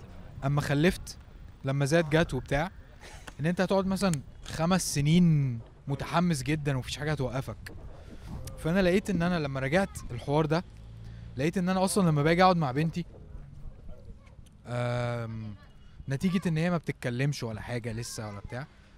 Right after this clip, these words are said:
انا ببقى مستني اللحظة اللي هي تتلهي فيها في حاجة تانية عشان اروح مطلع الموبايل ومسحول في اي حاجة. فمشهد كئيب جدًا يعني.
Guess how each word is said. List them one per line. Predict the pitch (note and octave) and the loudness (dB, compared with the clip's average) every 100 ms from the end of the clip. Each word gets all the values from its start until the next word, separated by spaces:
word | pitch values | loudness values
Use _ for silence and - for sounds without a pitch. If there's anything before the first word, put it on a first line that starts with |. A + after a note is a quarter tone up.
| - C#3 | -10 -4
انا | |
ببقى | D#3 D#3 D#3+ | 0 0 0
مستني | D#3+ - G#3 G#3+ | 0 4 6 6
اللحظة | F3+ G3 G3 G3 | 6 6 6 4
اللي | F3 | 6
هي | F3 | 4
تتلهي | F#3 E3 D#3+ F3 | 2 0 4 4
فيها | E3+ F3+ | 6 2
في | - | 2
حاجة | E3+ E3+ | 2 2
تانية | E3 F3+ G#3+ - - - - | 2 2 0 -2 -12 -20 -8
عشان | B2+ D3+ D3 | -6 -2 -2
اروح | D3 | -2
مطلع | D3 D#3+ E3 E3 | -2 0 2 2
الموبايل | D3+ C3+ D3 F#3+ - - - - - - - | 2 0 0 0 -4 -18 -20 -18 -16 -14 -4
ومسحول | C3+ C#3 - D#3+ | -4 -2 0 0
في | C#3+ C3+ | 0 -2
اي | C#3 | -4
حاجة. | B2 G#2+ - - - - - - | -4 -10 -14 -20 -20 -20 -20 -4
فمشهد | D3 D3 - B2+ F3 - G#3+ | -2 -2 -6 -2 -2 0 -2
كئيب | - C3 D#3+ | -2 -2 0
جدًا | C#3 D3 A#2 | 0 0 -2
يعني. | G#2+ G2 | -8 -8